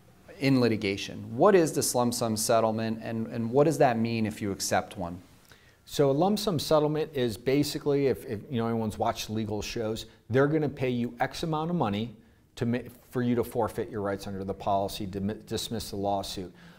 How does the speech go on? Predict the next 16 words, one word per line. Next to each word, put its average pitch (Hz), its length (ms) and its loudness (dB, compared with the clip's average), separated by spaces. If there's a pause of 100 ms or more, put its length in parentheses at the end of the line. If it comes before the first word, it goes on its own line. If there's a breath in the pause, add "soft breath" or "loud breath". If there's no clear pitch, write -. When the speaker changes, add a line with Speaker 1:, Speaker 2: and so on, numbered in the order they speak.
(120 loud breath)
Speaker 2:
Um, 110 500 -2 (160)
so 117 360 4
you're 117 200 -2
without 123 320 -2
coverage. 95 420 -6
That's 113 300 -2
done, 113 480 0
it's 110 160 -8
gone, 113 300 0
everyone 110 280 0
kinda 104 240 -6
goes 98 260 -4
their 101 140 -6
own 101 120 -4
separate 98 400 -8
ways. 104 380 -4